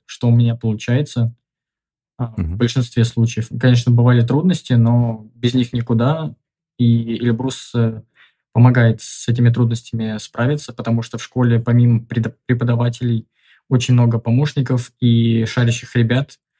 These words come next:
Speaker 1: которые либо кто-то уже пришёл с каким-то опытом, либо можно даже обратиться к ребятам со старших фаз, то есть, э, помощь можно там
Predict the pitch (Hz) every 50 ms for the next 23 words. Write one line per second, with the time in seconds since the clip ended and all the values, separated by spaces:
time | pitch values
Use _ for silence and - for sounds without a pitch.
0 | _ _ _ _ - 127 - 131 123 120 117 120 123 117 117 - - 131 120 -
1 | 120 117 117 113 - 117 113 - 123 120 120 - 120 120 - 123 120 117 - 117
2 | 113 113 127 147 151 170 151 - 127 120 117 113 110 113 120 120 123 123 120 123
3 | 123 120 117 120 117 113 117 113 120 117 113 117 117 - - 120 120 - - 113
4 | 110 - _ _ _ _ _ _ _ _ _ - 127 120 123 120 - 117 113 113
5 | - - - 113 - - 123 120 - 127 117 - - 127 147 160 - - _ 117
6 | 107 107 - - - 120 113 110 - 135 139 151 147 - - 123 117 117 113 113
7 | 107 - 117 113 113 110 110 107 -